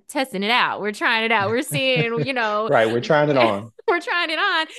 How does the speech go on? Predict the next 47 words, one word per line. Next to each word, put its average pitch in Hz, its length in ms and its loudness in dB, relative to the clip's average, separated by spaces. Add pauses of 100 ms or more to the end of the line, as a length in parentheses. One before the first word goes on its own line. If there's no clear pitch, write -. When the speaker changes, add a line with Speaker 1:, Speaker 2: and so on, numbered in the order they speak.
(140)
Speaker 1:
And 262 140 -2
then 302 140 -2
a 277 100 0
few 277 200 -6
weeks 233 260 -8
later, 262 500 0
we 262 100 -4
have 214 180 -2
Lunar 320 380 -4
New 247 200 -2
Year. 196 380 -4
And 185 140 -4
then 226 80 -2
we're 220 60 -4
like, 170 240 -4
"Okay, 190 520 -2
here 269 140 -4
we 294 100 -2
go. 175 320 -2 (220)
Another 269 380 2
new 285 180 -2
year. 240 440 -2
We 277 120 -6
can" 294 180 -6
<laughs> 403 100 -2 (220)
Speaker 2:
Right, - 380 0 (160)
right. - 220 -4
We 127 140 0
Speaker 1:
we - 20 0
can - 0 -
Speaker 2:
practiced. 143 840 2
Speaker 1:
Right, - 100 -2
Speaker 2:
Now, - 80 -4
Speaker 1:
we 117 80 0
Speaker 2:
let - 20 -2
me 127 120 -2
see 135 260 0
what, 120 320 4
Speaker 1:
practiced. - 60 -6
Speaker 2:
what 113 220 0
worked, 123 260 -2
what 123 220 -4
didn't. 113 340 -6
Let 104 100 -6
me 107 100 -8
start 104 320 0
over. 90 340 -4